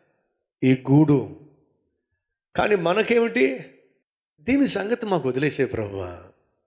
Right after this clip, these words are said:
అది ఎప్పటికీ బాగుపడదు, అది మంచిది కాదు, వదిలేసేయి. ఇది మాత్రం, ఈ చెయ్యి లేవట్లేదు ప్రభువా, లేపు. ఆహా, ఈ మెడ తిరగట్లేదు ప్రభువా, తిప్పు." ఇది కాదండి నీకు నాకు కావాల్సింది. ముందు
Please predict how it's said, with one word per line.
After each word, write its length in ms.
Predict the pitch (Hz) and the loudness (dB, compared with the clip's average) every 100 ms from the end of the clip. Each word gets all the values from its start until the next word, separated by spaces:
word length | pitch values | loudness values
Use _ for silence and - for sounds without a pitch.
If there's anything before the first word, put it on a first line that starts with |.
| _ _ _ _ _ _ - | _ _ _ _ _ _ -6
అది 200 | 131 139 | -2 0
ఎప్పటికీ 400 | 120 175 185 - | -2 -2 -4 -4
బాగుపడదు, 580 | 160 143 147 143 139 120 | -2 0 0 -2 -4 -4
అది 120 | 120 | -6
మంచిది 340 | 147 170 196 | -6 -6 -6
కాదు, 160 | 151 127 | -4 -4
వదిలేసేయి. 500 | 151 95 87 113 87 _ _ _ _ _ _ - | -4 -4 -6 -8 -12 _ _ _ _ _ _ -2
ఇది 140 | 147 | 2
మాత్రం, 560 | 165 180 180 202 185 - - _ 190 | 2 2 -2 0 0 -2 -12 _ -6
ఈ 40 | |
చెయ్యి 300 | 202 196 226 | -2 0 0
లేవట్లేదు 520 | 202 165 196 185 175 | 0 0 -2 -2 -6
ప్రభువా, 340 | 135 131 107 95 - - | -4 -6 -6 -12 -16 -4
లేపు. 220 | 156 131 107 - _ _ _ _ _ _ _ _ _ _ _ _ - | -4 -4 -8 -18 _ _ _ _ _ _ _ _ _ _ _ _ -6
ఆహా, 220 | 123 190 - - _ _ _ - | -2 -2 -4 -14 _ _ _ -4
ఈ 60 | |
మెడ 240 | 160 165 214 | 0 2 0
తిరగట్లేదు 520 | 208 180 202 220 196 | 0 2 0 -2 -4
ప్రభువా, 240 | 147 117 104 - | -4 -6 -4 -2
తిప్పు." 380 | 156 - 180 - - _ _ _ _ _ _ _ _ _ _ _ _ | -2 0 0 -2 -10 _ _ _ _ _ _ _ _ _ _ _ _
ఇది 160 | 131 123 | -10 -6
కాదండి 580 | - 123 165 202 196 190 | -2 0 2 2 0 0
నీకు 340 | 170 135 - | -2 -4 -4
నాకు 280 | 143 123 135 | -2 -2 -2
కావాల్సింది. 760 | 113 110 117 107 - 101 98 92 - | -4 -4 -4 -8 -14 -14 -14 -14 -6
ముందు 500 | 143 175 - - | 0 2 0 -6